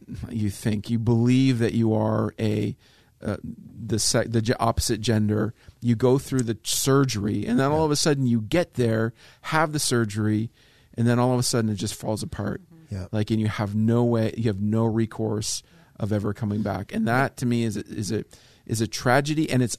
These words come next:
Speaker 1: unaddressed. Like, it, they, it, it's like society, media, all the stuff you hear ignores the fact that a-, that actually happens.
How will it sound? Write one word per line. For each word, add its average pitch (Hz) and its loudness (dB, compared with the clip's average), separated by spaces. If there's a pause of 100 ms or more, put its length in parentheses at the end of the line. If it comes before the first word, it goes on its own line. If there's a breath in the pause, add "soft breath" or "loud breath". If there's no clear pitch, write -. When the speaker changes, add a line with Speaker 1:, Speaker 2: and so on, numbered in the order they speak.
Speaker 1:
unaddressed. 135 2
Like, 127 0
it, 131 0
they, 135 6
it, 127 0 (420 loud breath)
it's 135 2
like 123 0
society, 147 4 (260 loud breath)
media, 135 4
all 139 2
the 165 0
stuff - -2
you 123 0
hear 143 0
ignores 123 2
the 147 -2
fact - -2 (360 soft breath)
that 123 0
a-, 151 -2
that 170 0
actually 185 2
happens. 135 0